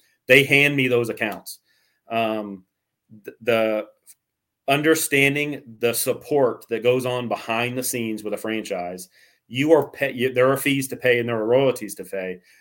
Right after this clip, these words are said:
But if you understand what you're getting out of that, it's an investment, right? It, it is taking, so I pay technology fees in my franchise, but if I did this on my own, what am I gonna be paying there? How many times am I gonna go to the well and pick the wrong software?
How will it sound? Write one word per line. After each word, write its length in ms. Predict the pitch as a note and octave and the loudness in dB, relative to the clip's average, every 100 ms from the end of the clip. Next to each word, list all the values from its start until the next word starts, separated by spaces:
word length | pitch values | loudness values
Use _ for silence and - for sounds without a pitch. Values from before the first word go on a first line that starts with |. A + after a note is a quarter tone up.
| - | -2
But 100 | B2 | 0
if 100 | A#2+ | 2
you 120 | C3+ | 0
understand 400 | D3+ D#3 D3 C#3 | 0 0 0 2
what 140 | C3+ C3+ | 0 -2
you're 120 | A2+ | -4
getting 360 | B2 B2 C3+ | -2 0 2
out 120 | C#3+ D3 | 0 -2
of 60 | |
that, 280 | D3+ D#3+ D#3+ - | -2 -2 -6 -8
it's 140 | C3 | -6
an 80 | C3 | -4
investment, 600 | A2+ G#2+ A2+ - - _ _ _ _ _ _ - | -4 -4 -4 -6 -14 _ _ _ _ _ _ -4
right? 260 | A#2 C#3 - _ _ _ - | -2 -2 -6 _ _ _ -4
It, 200 | D3 - | -4 2
it 120 | C3+ | 2
is 440 | D3+ C#3 B2+ - - _ _ _ _ - | 4 2 -2 -4 -8 _ _ _ _ 0
taking, 500 | D3+ D3 D3 C#3 B2 | 4 6 4 -2 0
so 200 | C#3 C3 | 2 2
I 80 | C#3+ | 4
pay 180 | D3+ | 0
technology 640 | C#3+ C3 C3 C#3 C3 A2+ F#2+ | 0 -2 0 2 0 -2 -8
fees 360 | A2 A2 G#2+ | -6 -4 -6
in 80 | A2 | -6
my 120 | G#2+ | -6
franchise, 580 | B2 C3 B2 E2 D#2 - _ _ | -2 -2 -2 -8 -12 -18 _ _
but 100 | C3 | -2
if 100 | C#3 | 2
I 120 | D3 D3 | 4 4
did 220 | D#3 D3 | 4 2
this 160 | C#3+ | 2
on 100 | C#3 | 0
my 160 | B2+ A#2+ | 0 2
own, 480 | D#3+ C#3+ G#2 C3+ - _ _ | 0 0 -4 -10 -16 _ _
what 160 | C#3+ D#3 | 2 4
am 120 | D3 | 4
I 80 | C#3+ | 2
gonna 120 | C#3+ | 0
be 120 | C3+ | -2
paying 300 | C#3 C3 A#2+ | 0 0 2
there? 200 | C#3+ A2 | 0 0
How 160 | - D3+ | 0 -2
many 160 | F3 | -4
times 400 | - D3+ D3+ C#3 | -4 -4 -4 -4
am 80 | B2 | -4
I 80 | B2 | -2
gonna 160 | C3 B2+ | -2 0
go 160 | C3 | 2
to 60 | C3+ | 2
the 80 | B2 | 0
well 420 | B2+ B2+ G2+ G#2+ - - | 2 2 0 -4 -12 -14
and 120 | B2+ | -10
pick 180 | A#2 - | -4 -4
the 80 | C3+ | 0
wrong 240 | C3 B2+ | 0 0
software? 580 | B2 C#3 C#3+ - F2 - | 0 0 0 -4 -10 -10